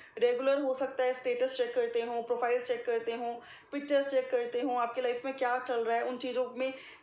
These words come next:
ताक झांक रखते हों, आपको स्टॉक करते हों। ये आपकी तरफ travel करना चाहते हैं, आपकी तरफ आगे बढ़ना चाहते हैं, ये आपके बारे में सोच रहे हैं, आपको लेकर sexually attracted हैं,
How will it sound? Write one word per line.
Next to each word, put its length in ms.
ताक 240
झांक 240
रखते 280
हों, 160
आपको 280
स्टॉक 320
करते 260
हों। 100
ये 60
आपकी 240
तरफ 240
travel 300
करना 280
चाहते 300
हैं, 100
आपकी 220
तरफ 220
आगे 220
बढ़ना 320
चाहते 320
हैं, 240
ये 60
आपके 280
बारे 220
में 160
सोच 340
रहे 120
हैं, 300
आपको 300
लेकर 260
sexually 460
attracted 540
हैं, 240